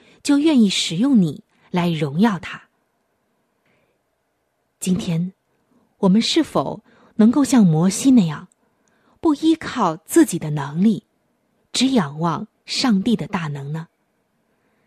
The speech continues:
今天，我们是否能够像大卫一样，无论前面的环境和人，以及困难是多么巨大，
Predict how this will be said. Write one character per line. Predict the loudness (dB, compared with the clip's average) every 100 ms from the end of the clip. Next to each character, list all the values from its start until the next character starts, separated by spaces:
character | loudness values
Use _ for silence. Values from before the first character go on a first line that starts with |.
| _ _ _ _ _ _ _ _
今 | -2
天， | 0 0 -2 -4 _ _ _ _ 0
我 | 2
们 | 2
是 | 2 -2
否 | -2 -6 -8 -16 _ 2
能 | 4
够 | 4
像 | 2 0
大 | 0 -2 -4
卫 | -2 -2
一 | -4
样， | -10 -14 -18 _ _ _ _ _ _ _ _ _ -4
无 | 0
论 | 2 2
前 | 0 2
面 | 4 4
的 | 2
环 | -2 2 2
境 | 2
和 | -2
人， | -6 -4 -6 -8 -12 _ _ _ _
以 | 0
及 | 2 2
困 | 0 4 6 6
难 | 2 -10 _ _
是 | -6 -4
多 | 0 0
么 | 0
巨 | -2 -4 -6
大， | -6 -12